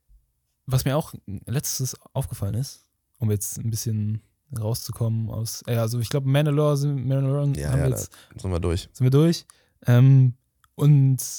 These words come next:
Speaker 1: zwar, das, das hast du letztens irgendwie, glaub ich, am Wochenende mal angesprochen, dass wir im Podcast tatsächlich die letzte Zeit eigentlich nur Serien durchgenommen
Speaker 2: Mhm.
Speaker 1: haben.
Speaker 2: Ja.
Speaker 1: Was mir da erstmal aufgefallen ist, was für eine Serienflut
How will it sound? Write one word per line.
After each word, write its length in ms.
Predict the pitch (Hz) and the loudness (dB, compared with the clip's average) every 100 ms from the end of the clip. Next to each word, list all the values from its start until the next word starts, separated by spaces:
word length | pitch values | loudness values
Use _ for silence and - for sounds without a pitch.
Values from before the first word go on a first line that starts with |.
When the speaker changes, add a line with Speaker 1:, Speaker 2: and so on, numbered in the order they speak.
| - _ _ | -16 _ _
Speaker 1:
zwar, 420 | - 135 131 127 120 | -4 0 2 2 0
das, 300 | 123 - - | -2 -4 -8
das 260 | - 104 - | -6 -6 -6
hast 140 | - | -6
du 40 | 104 | -4
letztens 420 | 120 127 117 - | -4 -4 -4 -8
irgendwie, 260 | - 113 110 | -6 -2 -2
glaub 220 | 113 117 | -2 -4
ich, 120 | - | -6
am 100 | 120 | -6
Wochenende 340 | 131 156 143 | -4 -2 0
mal 100 | 143 135 | -2 -2
angesprochen, 520 | 143 - 131 143 135 _ _ _ _ _ _ _ _ - | -4 -2 -2 -2 -6 _ _ _ _ _ _ _ _ -6
dass 180 | 120 127 | -4 2
wir 460 | 123 120 120 113 _ _ _ - | 2 4 2 -2 _ _ _ -6
im 100 | 113 | 0
Podcast 680 | - - 131 147 - - - _ | 2 2 -2 -2 -4 -12 -20 _
tatsächlich 640 | - 156 180 175 175 - - - - | -8 -4 -2 -2 -2 -6 -14 -14 -4
die 60 | 131 | -2
letzte 240 | 156 - | -2 -4
Zeit 280 | - 170 170 | -6 -6 -4
eigentlich 220 | 156 - | -6 -2
nur 200 | 135 160 | 2 2
Serien 580 | 165 175 165 123 135 143 | 2 0 0 0 0 -2
durchgenommen 380 | 131 117 90 87 | -2 0 2 2
Speaker 2:
Mhm. 60 | 127 | 2
Speaker 1:
haben. 180 | 151 160 - | -2 -6 -2
Speaker 2:
Ja. 260 | 104 104 - _ _ _ _ | 0 0 -2 _ _ _ _
Speaker 1:
Was 160 | 127 123 | -2 0
mir 300 | 131 113 - | 0 -2 -6
da 200 | - 117 | -8 -6
erstmal 260 | - 123 117 | -6 -6 -4
aufgefallen 320 | 127 - 120 | -4 -2 -2
ist, 180 | 120 120 | -2 -2
was 160 | 139 - | -4 -2
für 140 | - | 0
eine 120 | 123 110 | 2 2
Serienflut 1000 | 120 151 131 104 - - 135 175 - | 2 0 0 -2 -2 -6 -4 -4 -8